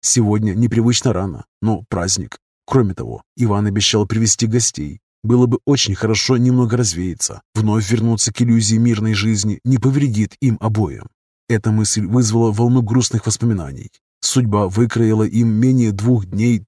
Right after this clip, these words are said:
той самой мирной жизни. А потом полгода. Всего лишь полгода. И вот они живут в совершенно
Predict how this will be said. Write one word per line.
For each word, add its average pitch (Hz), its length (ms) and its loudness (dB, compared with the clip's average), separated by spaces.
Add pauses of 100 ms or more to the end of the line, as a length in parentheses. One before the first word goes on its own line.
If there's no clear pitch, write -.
той 131 180 4
самой 113 500 0
мирной 98 400 0
жизни. 92 500 -6 (260)
А 110 120 -4
потом 95 440 -6 (580)
полгода. 110 580 0 (260)
Всего 117 480 0
лишь 113 380 0
полгода. 107 720 -2 (260)
И 127 80 2
вот 123 240 2
они 113 200 0
живут 117 340 0
в - 100 -6
совершенно 127 580 0